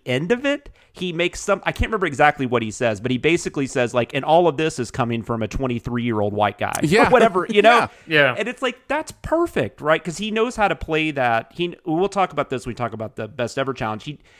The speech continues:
Speaker 1: he knows how to play that line, right?
Speaker 2: Mm-hmm.
Speaker 1: Like, he definitely gets into some controversial stuff, but like the best comics,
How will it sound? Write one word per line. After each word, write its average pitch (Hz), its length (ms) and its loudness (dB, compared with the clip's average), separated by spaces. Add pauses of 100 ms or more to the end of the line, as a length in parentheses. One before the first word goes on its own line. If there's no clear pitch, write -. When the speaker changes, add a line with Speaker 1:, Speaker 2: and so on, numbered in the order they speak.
Speaker 1:
he 214 200 -6
knows 214 200 0
how 208 120 2
to 165 80 0
play 156 320 0
that 110 240 -2
line, 104 460 -4
right? 117 280 -2
Speaker 2:
Mm-hmm. 107 140 2
Speaker 1:
Like, 98 180 0
he 180 140 -8
definitely 220 320 -2
gets 165 240 -4
into 147 160 -6
some 120 160 -8
controversial 123 760 -4
stuff, - 600 -2 (680)
but 143 280 2 (320)
like 151 380 4
the 160 80 2
best 143 380 2
comics, 147 840 -6